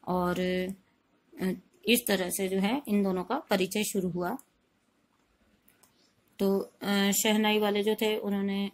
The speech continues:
यहाँ पर थोड़े बोल बताए गए हैं जो टुन्नू के गीत के थे और इन लोगों की जो सवाल जवाब के स्वर में जो है इनके गायन चला करते थे उसके बारे में बताया गया है।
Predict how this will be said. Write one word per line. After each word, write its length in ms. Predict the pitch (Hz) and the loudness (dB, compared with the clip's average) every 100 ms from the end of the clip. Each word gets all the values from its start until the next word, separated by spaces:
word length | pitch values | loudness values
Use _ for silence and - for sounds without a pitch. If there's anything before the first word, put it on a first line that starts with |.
| - | -4
यहाँ 260 | 202 202 208 | 0 2 2
पर 240 | 214 208 | -2 -6
थोड़े 280 | - 208 202 | -6 -2 0
बोल 280 | 190 196 208 | 2 2 2
बताए 320 | 202 185 185 | 0 0 0
गए 120 | 196 | 0
हैं 200 | 214 302 - - | 2 0 -4 -12
जो 240 | - 202 | -4 -2
टुन्नू 300 | 202 202 190 | -2 -2 -2
के 140 | 190 202 | 0 0
गीत 260 | 190 190 | 0 -4
के 140 | - 196 | -4 -4
थे 240 | - 202 - _ _ _ _ - - - | -4 -6 -8 _ _ _ _ -20 -10 -2
और 300 | 180 180 185 | 0 0 -2
इन 320 | 185 214 214 | -2 -2 -2
लोगों 240 | 202 202 | 0 0
की 120 | 208 | 0
जो 380 | 208 214 208 208 - | 0 0 0 -4 -6
सवाल 300 | 208 202 208 | -4 -2 0
जवाब 240 | 208 190 | 0 -2
के 200 | 220 220 | -2 -4
स्वर 220 | 220 190 | -2 -2
में 180 | 196 202 | 0 0
जो 140 | 208 | 0
है 180 | 208 269 - _ _ _ _ _ | 0 -2 -6 _ _ _ _ _
इनके 320 | 208 208 208 220 | -2 0 0 2
गायन 320 | 196 190 196 | 2 2 0
चला 240 | 196 185 | 0 -2
करते 300 | 185 190 190 | -4 -6 -6
थे 140 | 185 262 | -6 -6
उसके 320 | 262 - 196 | -6 -6 -2
बारे 160 | 196 190 | 0 0
में 120 | 190 | 0
बताया 280 | 190 180 180 | 0 -2 -2
गया 180 | 190 | -2
है। 200 | 185 233 | -2 -4